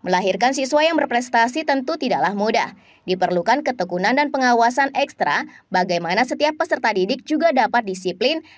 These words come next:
dan fokus pada materi bahan ajar. Keluarga juga dikatakan memiliki peran penting mengawasi peserta didik di luar jam sekolah, sehingga tidak fokus pada telepon pintar.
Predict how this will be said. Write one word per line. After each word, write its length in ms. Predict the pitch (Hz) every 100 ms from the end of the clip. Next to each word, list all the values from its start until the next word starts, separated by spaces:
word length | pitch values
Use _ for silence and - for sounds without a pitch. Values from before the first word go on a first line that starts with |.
| -
dan 160 | 330 359
fokus 320 | 220 208 285
pada 320 | 202 190 214
materi 400 | 202 180 175 185
bahan 240 | 185 180
ajar. 480 | 165 208 220 156 - _ _ _ _
Keluarga 400 | 180 180 185 240
juga 160 | 247 269
dikatakan 480 | 269 262 247 277 302
memiliki 320 | 285 277 269
peran 240 | 254 247
penting 400 | 254 269 226 185
mengawasi 560 | 247 202 175 175 - 277
peserta 400 | 339 349 262 202
didik 320 | 165 180 247
di 160 | 254 302
luar 240 | 233 202
jam 160 | 185 180
sekolah, 480 | 185 180 220 113 - _ -
sehingga 320 | 190 175 196
tidak 200 | 220 180
fokus 280 | 170 220 277
pada 240 | 320 285 302
telepon 440 | 359 220 196 185
pintar. 640 | 185 185 185 185 156 -